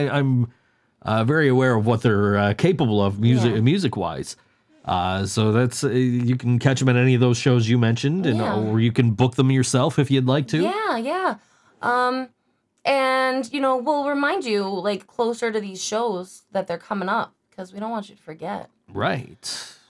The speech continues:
Speaker 2: But, uh, yeah, that makes me so happy to see Arrow doing, like, good things and, you know, they're so motivated and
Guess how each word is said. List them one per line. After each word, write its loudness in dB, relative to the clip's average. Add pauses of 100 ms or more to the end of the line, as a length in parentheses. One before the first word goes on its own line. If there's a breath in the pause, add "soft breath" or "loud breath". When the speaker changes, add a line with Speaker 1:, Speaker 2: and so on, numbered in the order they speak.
(120)
Speaker 2:
But, -8
uh, -6 (400)
yeah, -4
that -6 (1800 soft breath)
makes -10
me -10
so -8
happy -8
to -8
see -12
Arrow -4
doing, -12 (120)
like, -14
good -6
things -8
and, -10 (1000)
you -4
know, -4 (100)
they're -4
so -2
motivated -2
and -8